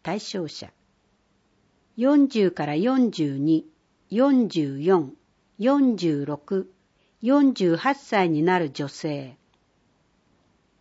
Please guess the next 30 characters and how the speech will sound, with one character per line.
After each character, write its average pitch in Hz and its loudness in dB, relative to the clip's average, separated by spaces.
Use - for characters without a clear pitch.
申 226 0
し - -10
込 262 -2
み 254 2
方 226 -4
法。 131 -14
い 165 -4
ず 247 -2
れ 226 0
も、 190 0
一、 240 -6
市 285 -2
ホ 233 -2
ー - 4
ム 277 4
ペ 277 0
ー 233 -2
ジ 185 2
の 160 2
申 196 2
し - -20
込 240 -4
み 226 0
フ 202 -4
ォ 180 6
ー - 2
ム。 135 -6
二、 233 0
電 196 0
話。 165 -2